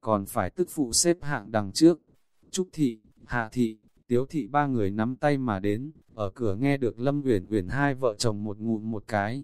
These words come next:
"Ta tiểu khuê nữ," kêu, chỉ cảm thấy một trận vô ngữ. Hạ Thị vào cửa,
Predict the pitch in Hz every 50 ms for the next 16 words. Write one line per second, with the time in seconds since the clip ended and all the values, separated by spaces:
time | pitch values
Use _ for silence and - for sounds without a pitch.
0 | - _ - 139 135 131 - 135 113 92 - - 156 147 143 127 123 135 143 151
1 | 160 165 175 170 165 _ - 143 139 143 143 139 135 135 - - - - - -
2 | 120 107 95 - - 110 92 87 - 110 113 131 135 147 143 113 101 - 135 110
3 | 110 110 117 139 143 135 127 131 143 151 151 156 269 254 - - - _ _ _
4 | _ _ - - - 127 120 110 110 - 123 101 101 107 107 101 95 - 127 127
5 | 113 98 90 87